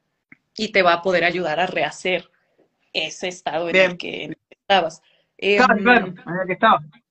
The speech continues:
Speaker 1: Ay, Dios mío. No sé, también aquí, al menos en México, el tiempo de, de ensayos es muy distinto en cada cosa. En, en una telenovela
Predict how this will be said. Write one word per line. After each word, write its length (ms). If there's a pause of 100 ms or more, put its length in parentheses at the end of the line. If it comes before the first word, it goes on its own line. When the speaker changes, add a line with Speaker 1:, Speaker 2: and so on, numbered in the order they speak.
(760)
Speaker 1:
Ay, 260
Dios 240
mío. 420 (160)
No 160
sé, 220
también 360
aquí, 220
al 120
menos 280
en 120
México, 560
el 180
tiempo 420
de, 460 (460)
de 320
ensayos 920 (1000)
es 280
muy 220
distinto 500
en 140
cada 260
cosa. 320
En, 240 (240)
en 160
una 320
telenovela 920